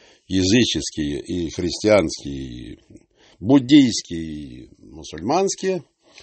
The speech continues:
Вот. И это искусство, которое иногда религиозные сюжеты отыгрывает, иногда отыгрывает сюжеты бытовые, но это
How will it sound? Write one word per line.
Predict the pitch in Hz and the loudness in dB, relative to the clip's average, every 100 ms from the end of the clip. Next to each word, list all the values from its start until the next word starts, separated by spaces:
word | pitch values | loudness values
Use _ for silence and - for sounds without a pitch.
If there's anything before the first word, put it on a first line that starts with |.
| - - | -16 0
Вот. | 123 117 | 2 6
И | 170 | 6
это | 226 226 | 6 4
искусство, | 190 - 123 110 - 98 90 85 | -2 -2 -2 -2 -2 -2 -2 -2
которое | - 113 107 92 80 | -4 -2 0 0 -2
иногда | 69 76 76 67 - 87 110 110 95 71 | -6 -12 -14 -14 -12 -6 -6 0 0 0
религиозные | 73 85 90 185 196 180 | -4 -2 2 4 4 2
сюжеты | 170 151 131 127 101 | 0 -2 0 0 0
отыгрывает, | 95 113 98 98 87 85 - | 0 0 0 -2 -4 -6 -10
иногда | 95 95 95 101 82 - | -10 -10 -8 -10 -10 -18
отыгрывает | - - 78 78 71 | -16 -12 -12 -10 -12
сюжеты | - 90 95 85 | -8 -4 -4 -4
бытовые, | 73 92 143 202 196 | -8 -4 -2 -2 -2
но | 135 165 | -2 2
это | 160 175 170 | 2 2 -2